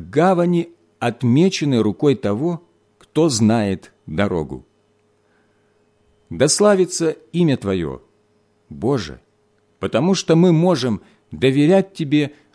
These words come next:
руководить нами сегодня и вплоть до самого последнего дня. Давид уверен, что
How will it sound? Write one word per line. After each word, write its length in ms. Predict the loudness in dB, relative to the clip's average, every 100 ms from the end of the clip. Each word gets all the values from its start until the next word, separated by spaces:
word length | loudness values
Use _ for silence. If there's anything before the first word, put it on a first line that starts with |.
| -4
руководить 800 | -2 2 4 4 2 0 -2
нами 300 | 0 0 0
сегодня 640 | -2 -2 0 -2 -2 -8 -12 _ _ _ -4
и 100 | -4
вплоть 540 | -2 0 2 2 -2 _ _
до 220 | -6 -4
самого 480 | -2 0 2 2 -2
последнего 720 | -4 -6 -2 -2 0 0 -2
дня. 340 | -4 -6 -6 -12 _ _ _ _ _ _ _ -20 -6
Давид 360 | 0 2 2
уверен, 540 | 0 2 4 4 0 -6 _ _ -12
что 260 | -8 0